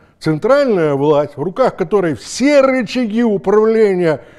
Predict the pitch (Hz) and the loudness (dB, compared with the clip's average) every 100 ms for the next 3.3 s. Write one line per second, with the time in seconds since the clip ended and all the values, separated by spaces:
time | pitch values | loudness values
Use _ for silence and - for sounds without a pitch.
0 | _ 165 180 269 - 269 220 247 202 160 | _ -4 0 0 0 0 4 4 4 0
1 | 180 180 170 156 175 170 208 196 175 160 | -4 -2 -2 -2 -4 -2 -2 0 -2 -4
2 | 160 180 147 160 165 185 151 139 143 156 | -2 -2 -4 -4 0 0 -2 -6 -4 -2
3 | 180 196 208 | -2 -4 -6